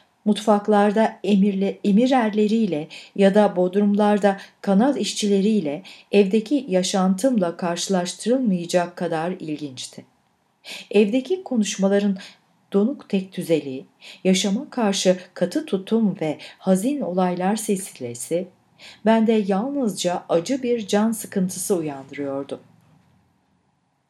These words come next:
Patronla hanımı yemek, hastalık, Uyku, yemek hazırlama ve yeniden uykuya yatma kısır döngüsü içinde yaşıyorlardı. Tüm konuşmaları ölüm ve günah üzerineydi.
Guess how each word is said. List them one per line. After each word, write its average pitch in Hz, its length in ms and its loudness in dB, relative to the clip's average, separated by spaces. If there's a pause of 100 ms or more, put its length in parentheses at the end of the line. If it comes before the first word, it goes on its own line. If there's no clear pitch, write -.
(840)
Patronla 247 680 0
hanımı 170 440 0 (300)
yemek, 185 520 4 (220)
hastalık, 185 800 0 (180)
Uyku, 208 560 2 (260)
yemek 202 340 4
hazırlama 180 600 2
ve 214 60 2
yeniden 202 640 0
uykuya 220 500 -2
yatma 214 480 0
kısır 233 360 -2
döngüsü 165 460 -2
içinde 156 380 -6
yaşıyorlardı. 151 920 -6 (1080)
Tüm 392 200 -8
konuşmaları 185 800 -2
ölüm 240 400 -4
ve 233 160 2
günah 190 420 -2
üzerineydi. 143 720 -6